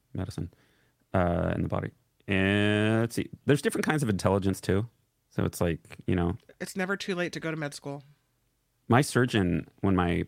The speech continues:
Speaker 1: appendix burst, actually suggested that I go to med school 'cause I was asking really good questions.
Speaker 2: Hmm. Aren't you
Speaker 1: But I
Speaker 2: smart?
Speaker 1: waited until after the presentation, until after the surgery,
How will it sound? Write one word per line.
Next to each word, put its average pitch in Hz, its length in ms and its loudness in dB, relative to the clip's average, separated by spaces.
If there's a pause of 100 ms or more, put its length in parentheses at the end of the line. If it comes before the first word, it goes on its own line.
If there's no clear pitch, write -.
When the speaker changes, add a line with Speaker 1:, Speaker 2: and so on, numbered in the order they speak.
Speaker 1:
appendix 92 360 0
burst, 107 400 -2
actually 87 680 0 (520)
suggested - 440 -4
that - 100 -2
I 80 60 -2
go - 120 -4
to 82 60 -4
med 82 200 -4
school - 180 -4
'cause - 160 -8
I - 20 -2
was 87 100 -4
asking 87 240 -4
really - 180 -4
good - 100 -10
questions. - 540 -10 (160)
Speaker 2:
Hmm. 190 260 -10 (520)
Aren't 175 160 -8
you 247 100 -6
Speaker 1:
But 95 140 6
I 85 40 2
Speaker 2:
smart? 87 120 4
Speaker 1:
waited 92 240 4
until 87 240 2
after 82 260 0
the 87 80 0
presentation, 95 560 2
until - 180 0
after - 220 2
the 92 60 2
surgery, 104 460 4